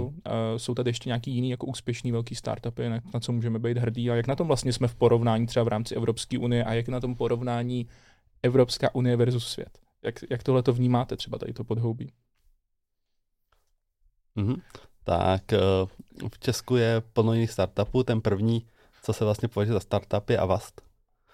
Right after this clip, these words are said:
Speaker 3: který
Speaker 1: Hmm.
Speaker 3: vlastně už vyrostl dvacet let
Speaker 1: To je,
Speaker 3: zpátky.
Speaker 1: to je krásný příklad, no. A dotáhl to až na burzu.
Speaker 3: A pak tu jsou i,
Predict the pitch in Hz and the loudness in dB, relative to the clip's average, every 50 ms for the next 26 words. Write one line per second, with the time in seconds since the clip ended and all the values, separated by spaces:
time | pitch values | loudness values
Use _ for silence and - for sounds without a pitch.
0 | _ _ - - 98 101 98 95 87 - 120 107 101 98 104 98 101 101 - - | _ _ -6 -2 0 2 2 2 2 2 2 2 4 2 2 2 2 0 0 0
1 | 110 107 101 - 101 95 92 - 110 101 104 92 90 90 90 90 101 - - 104 | 0 0 0 2 0 0 2 2 2 2 4 4 4 4 2 2 0 0 -2 0
2 | 95 92 - 85 82 - - - 95 - - 90 - - - - - - - 95 | 0 0 0 0 -2 -2 -2 -4 -6 -4 -6 -8 -8 -8 -8 -8 -10 -12 -12 -12
3 | - - 87 95 92 - 95 92 - - 95 87 - - 80 78 82 82 85 80 | -6 -2 2 2 2 4 2 0 2 0 -4 -4 -2 -4 -6 -6 -4 -6 -6 -10
4 | - - - _ _ _ _ - - - - - - - - - _ _ _ _ | -12 -12 -18 _ _ _ _ -10 -10 -10 -10 -12 -18 -20 -20 -20 _ _ _ _
5 | _ _ _ - - - - - - - - - - 110 110 107 110 113 110 107 | _ _ _ -20 -20 -20 -20 -20 -20 -20 -10 -2 0 2 2 2 4 2 2 2
6 | - 110 104 - - 113 - - 117 113 113 110 117 113 113 | 2 0 0 0 -4 -6 0 2 4 4 4 4 2 2 2